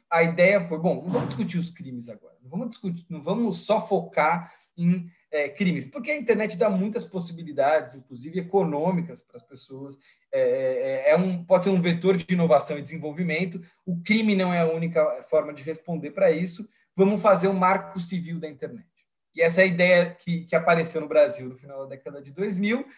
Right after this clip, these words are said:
e foi efetivada no começo da década de dois mil e dez, né? Vamos fazer o marco civil da internet,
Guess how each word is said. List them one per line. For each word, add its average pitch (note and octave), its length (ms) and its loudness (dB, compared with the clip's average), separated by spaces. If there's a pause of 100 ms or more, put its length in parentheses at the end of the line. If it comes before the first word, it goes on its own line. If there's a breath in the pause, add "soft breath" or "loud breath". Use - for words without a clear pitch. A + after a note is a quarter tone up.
(200 loud breath)
e B3+ 100 0
foi G3 220 4
efetivada G3 580 6
no A#3 120 2
começo G#3+ 560 4
da F3 80 -6
década D#3 280 -4
de C3+ 80 -16
dois C3 200 -14
mil C3+ 160 -12
e C3+ 40 -10
dez, G#2 440 -8 (220)
né? B2+ 140 -18 (260)
Vamos D#3+ 220 -6
fazer E3+ 280 0
o F3 60 2
marco F3 340 2
civil E3+ 220 -12
da E3+ 80 -8
internet, E3+ 480 -4